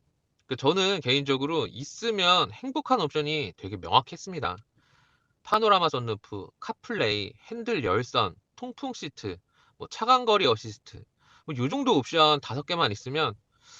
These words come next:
뭐 사람들이 보통은 '아, 차 바꿨다.' 이런 느낌이 확 오거든요. 근데 그 중에서도 만족도가 높았던 옵션 중에 하나는 차간거리 어시스트. 그러니까 저는 정체 구간에서 진짜 이 옵션 없으면 저 못 살아요.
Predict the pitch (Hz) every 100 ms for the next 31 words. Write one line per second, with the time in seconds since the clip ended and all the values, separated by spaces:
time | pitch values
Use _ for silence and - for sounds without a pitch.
0 | - _ 107 107 - 214 233 220 185 175
1 | - 240 170 160 123 - 98 98 - 208
2 | - 147 - 98 123 156 117 117 110 -
3 | 175 101 139 110 95 220 _ _ _ _
4 | _ _ _ _ 143 - 175 226 254 240
5 | 220 208 127 127 147 147 110 107 165 -
6 | 143 139 135 127 101 127 113 110 131 127
7 | 135 120 220 247 220 147 101 - - -
8 | - _ _ _ _ - 147 123 156 165
9 | 165 147 117 117 220 196 175 143 170 165
10 | 107 - - _ - 156 170 196 131 175
11 | 151 110 143 120 104 95 156 127 90